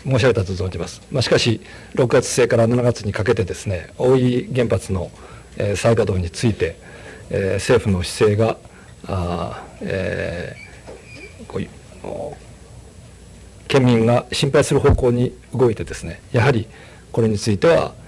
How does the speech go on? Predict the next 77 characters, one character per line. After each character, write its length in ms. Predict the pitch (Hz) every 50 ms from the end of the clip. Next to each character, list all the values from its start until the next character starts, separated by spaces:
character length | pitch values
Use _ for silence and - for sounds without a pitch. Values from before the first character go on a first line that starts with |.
| - - - - -
や 80 | - 107
は 40 |
り 60 | 104 95
住 180 | 95 107 110
民 200 | 110 113 110 110
が 260 | 123 135 131 - - - - - - - -
し 100 | - -
っ 40 | -
か 120 | - 131 113
り 80 | 113
意 40 | 113
見 160 | 110 127 107
を 20 | 104
言 120 | 104 107
う 280 | 104 104 120 - - -
場 120 | 110 113
を 40 | 104
欲 180 | 92 - - 123
し 160 | - - 110
い 60 | 92
と 120 | - - - - - - - -
い 260 | 123 117 107 104 104
う、 80 | - - -
そ 180 | - - 156 143
う 20 | 139
い 100 | 131 135
う 80 | - -
場 120 | 120 127 127
が 80 | 110
盛 120 | 98 101 98
り 60 | 104
上 60 | 98
が 60 | 101
っ 20 | 98
て 120 | - -
き 60 | -
て、 180 | - - 90 - - - - -
で、 60 | -
こ 120 | - - 160
れ 80 | 165
は、 240 | 160 151 147 143 - - - - - - - - - - - - - - - -
そ 140 | - - 127
の、 260 | 117 110 110 107 101 - - - - - - - - - - -
数 240 | - - - 135 120
字 120 | 95 101 98
と 140 | - 85 - - - - - - - - - - - -
い 60 | 127
う 40 | 123
も 80 | 127
の 80 | 127 123
を 20 | 110
重 180 | 107 117 113
く 80 | 107 -
受 120 | - 113
け 80 | - 117
止 40 | 110
め 80 | 107
て、 260 | - - 165 190 - - - - - - - - - - - - - -
よ 100 | 131 113
し、 160 | - - - -
こ 120 | - - 127
れ 60 | 123
は 220 | 120 127 131 - - - -
も 320 | 110 101 98 95 90 - - - - - - -
う 60 | -
尊 140 | - 120 104
重 120 | 117 104
す 120 | - -
る 80 | 85 82
と 100 | - - - - - - - - - - - - - - - - - - - - -
い 60 | - 131
う 40 | 123
こ 80 | 127
と 100 | - 117
に、 260 | 113 123 135 - - - - -
あ 80 | -
の、 340 | 95 87 85 85 85 - -